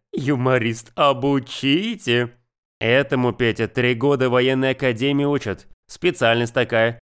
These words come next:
Оператора мобильного комплекса. А затем контракт на пять лет в имперской армии изволят служить. Впрочем, парней туда не берут.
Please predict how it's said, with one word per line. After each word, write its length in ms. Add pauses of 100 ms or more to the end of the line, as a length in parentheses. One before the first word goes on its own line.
(120)
Оператора 800
мобильного 500
комплекса. 880
А 180
затем 540 (160)
контракт 540
на 100
пять 240
лет 160
в 100
имперской 440
армии 320
изволят 380
служить. 480 (120)
Впрочем, 580
парней 400
туда 300
не 120
берут. 400